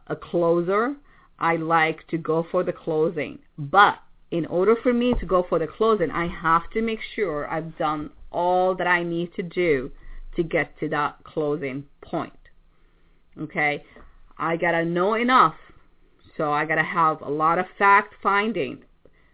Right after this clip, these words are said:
When you're sitting on the appointment, whether in person, over the phone, whatever form you're doing it, you gotta make sure that you have enough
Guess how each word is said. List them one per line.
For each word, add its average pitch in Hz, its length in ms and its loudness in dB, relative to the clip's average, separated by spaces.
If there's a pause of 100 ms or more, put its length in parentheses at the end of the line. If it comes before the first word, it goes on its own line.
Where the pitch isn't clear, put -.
(520)
When 165 260 -2
you're 165 120 0 (100)
sitting 196 240 0
on 208 140 0
the 208 100 0
appointment, 196 680 -2
whether 147 240 -4
in 151 60 -6
person, 208 540 -2
over 160 180 -6
the 160 120 -4 (100)
phone, 196 260 0
whatever 185 460 -2
form 202 200 -2
you're 190 140 -2
doing 196 300 -2
it, 123 160 -8 (1600)
you 160 160 0
gotta 170 340 4
make 185 200 -2 (140)
sure 160 480 2 (240)
that 147 220 -2
you 160 140 -2
have 175 600 2 (140)
enough 165 560 -2